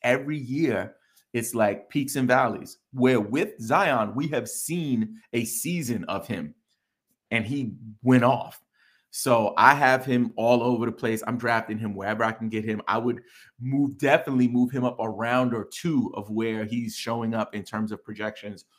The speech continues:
on E S P N, on, uh, Yahoo. I think E S P N actually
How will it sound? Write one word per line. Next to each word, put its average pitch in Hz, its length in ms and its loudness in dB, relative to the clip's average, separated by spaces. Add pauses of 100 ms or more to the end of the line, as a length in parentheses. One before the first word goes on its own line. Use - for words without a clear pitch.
(200)
on 113 200 -2
E 110 140 2
S 98 100 -4
P 104 200 -8
N, 92 180 -8
on, 107 460 -4 (200)
uh, 98 220 2
Yahoo. 98 300 -2
I 73 100 0
think 214 260 -2
E 135 100 4
S 127 120 2
P 120 80 -4
N 104 80 -2
actually 104 420 -4